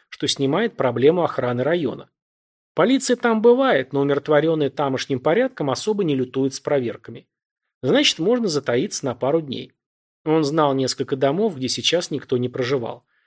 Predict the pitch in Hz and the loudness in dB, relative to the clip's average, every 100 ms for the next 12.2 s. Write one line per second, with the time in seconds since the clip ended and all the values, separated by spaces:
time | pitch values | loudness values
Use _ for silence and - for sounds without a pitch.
0 | _ _ 240 - 214 208 202 226 208 180 | _ _ -2 0 0 0 2 2 2 0
1 | 170 196 147 123 120 135 135 123 - 131 | 0 2 4 2 0 0 0 -2 -2 0
2 | 127 - 254 254 165 143 139 151 143 135 | 0 0 -2 0 -2 -2 -2 0 -2 -2
3 | 123 131 123 240 233 - 127 131 151 170 | -2 -4 -4 -4 -4 0 0 2 0 -2
4 | 139 127 139 185 131 123 151 151 135 123 | -2 -2 2 0 0 -6 -4 -2 0 -2
5 | - 202 208 160 139 131 123 127 - 127 | -4 -4 -4 -4 -2 -2 -2 -2 -2 -4
6 | - 127 139 147 - - _ _ _ _ | -4 -6 -8 -6 -8 -10 _ _ _ _
7 | _ _ _ _ _ 139 165 202 302 240 | _ _ _ _ _ -2 -2 0 -2 -2
8 | 240 - 196 165 175 - 139 - 143 139 | -2 -2 0 0 -2 -2 -4 0 0 0
9 | 127 - 127 175 - 208 139 123 123 127 | -4 -2 -2 -2 -4 -8 -4 -4 -4 -4
10 | 135 113 - - _ _ - 277 262 240 | -6 -8 -12 -18 _ _ -6 -4 -2 -4
11 | 202 170 135 120 117 117 123 - 233 - | -6 0 2 2 -2 -6 -8 -6 -6 -8
12 | 160 | -12